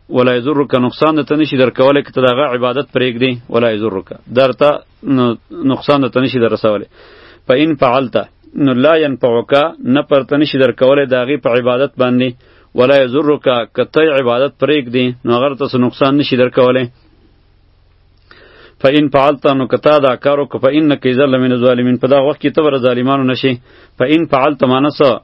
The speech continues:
که تا غیر الله ته چغې فریادونه وکړله، نو ته په دغه وخت کې ظالم شې. او دا دې کې د ظلم نه مراد څه دی؟ لوی ظلم داره چې د الله تعالی نه علاوه بل چا، د بل چا نه دعاګانې وغوښتلی شي، دغه شرک دی، نو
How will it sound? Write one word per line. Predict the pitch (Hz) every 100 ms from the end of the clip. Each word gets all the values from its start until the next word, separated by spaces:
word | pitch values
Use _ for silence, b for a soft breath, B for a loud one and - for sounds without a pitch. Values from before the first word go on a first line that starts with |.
| - -
که | 120
تا | - 156 160
غیر | 127 135
الله | 120 135 143 135 -
ته | 127
چغې | 120 - 156 135
فریادونه | 131 123 127 123 147
وکړله، | 139 127 131 131 131 _ b b b -
نو | 120
ته | - 147 143
په | 131
دغه | 131 123
وخت | 139 131
کې | 135 131 131 -
ظالم | 127 127 123 151 151
شې. | 151 143 - _ _ -
او | 135 117 110 98 98
دا | 135 127
دې | 110 135 160 127
کې | 127
د | 117
ظلم | 143 135
نه | 123
مراد | 120 143 147
څه | 160
دی؟ | 139 - _ b b b b b
لوی | 113 127 160
ظلم | 139 131 123
داره | 131 147
چې | 147
د | 127
الله | 127 120
تعالی | - 139
نه | 139 113
علاوه | 123 123
بل | 117 117 151
چا، | 127 147 143 135 127
د |
بل | 120 143
چا | 135 123
نه | 123
دعاګانې | 127 123 131 143
وغوښتلی | 147 139 120 123 123
شي، | 131 127 120
دغه | 117 113
شرک | - 151 127
دی، | 147
نو | 120